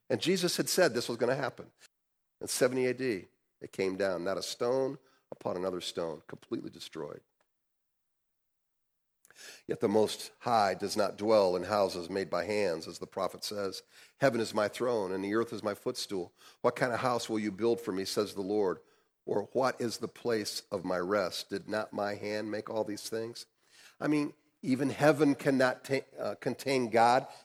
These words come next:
It's just merely a, a place of his throne, a royal seat for him. There's not a, there's not a house that can contain God. There's not a temple that can box God in.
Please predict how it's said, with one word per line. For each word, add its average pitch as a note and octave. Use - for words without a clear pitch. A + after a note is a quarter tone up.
It's C#3+
just C#3+
merely C3+
a, A#2
a B2+
place -
of B2+
his B2+
throne, D#3
a A#2
royal C#3
seat F#3
for B2
him. G#2
There's D#3+
not F#3
a, B2
there's E3+
not G3
a C3+
house -
that D3+
can C#3
contain D3
God. D3
There's G#3+
not B3+
a B2+
temple G#3+
that F3+
can D3
box C#3+
God D#3
in. A3